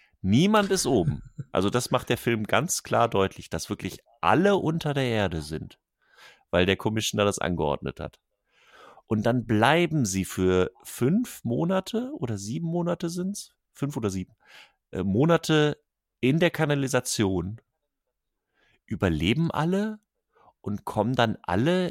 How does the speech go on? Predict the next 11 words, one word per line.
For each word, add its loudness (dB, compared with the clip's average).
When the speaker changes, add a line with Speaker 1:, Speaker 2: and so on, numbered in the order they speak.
Speaker 1:
in -2
der -2
sauberen -2
Uniform -2
wieder 2
raus, -4
um -6
eine -4
Straßenschlacht -8
zu -8
kämpfen. -10